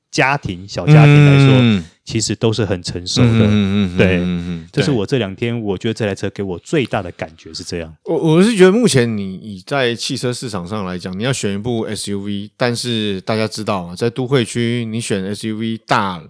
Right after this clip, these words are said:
Speaker 2: 停车不方便，
Speaker 1: 嗯。
Speaker 2: 哦，甚至 <laughs> 有些巷道比较窄小的，你，你开也会不方便。
Speaker 1: 欸，我觉得它这个尺寸刚好，
Speaker 2: 对，
Speaker 1: 很棒。
Speaker 2: 是啊，它的尺寸，其实我，我这样跟大家形容，它的尺寸呢，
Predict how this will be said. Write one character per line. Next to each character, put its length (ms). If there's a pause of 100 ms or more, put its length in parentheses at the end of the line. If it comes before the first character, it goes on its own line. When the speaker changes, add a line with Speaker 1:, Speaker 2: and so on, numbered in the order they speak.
(140)
Speaker 2:
停 160
车 140
不 100
方 240
便， 180 (140)
Speaker 1:
嗯。 160
Speaker 2:
哦， 60
甚 160
至 280 (260)
<laughs> 280
有 80
些 180
巷 240
道 140
比 80
较 140
窄 280
小 280
的， 120 (120)
你， 200
你 160
开 200
也 120
会 80
不 140
方 0
便。 100
Speaker 1:
欸， 60
我 100
觉 100
得 40
它 80
这 100
个 60
尺 180
寸 200
刚 160
好， 160
Speaker 2:
对， 240
Speaker 1:
很 100
棒。 140
Speaker 2:
是 80
啊， 80
它 180
的 100
尺 200
寸， 200
其 140
实 140
我， 340
我 60
这 100
样 160
跟 160
大 100
家 120
形 240
容， 160
它 160
的 80
尺 160
寸 240
呢， 200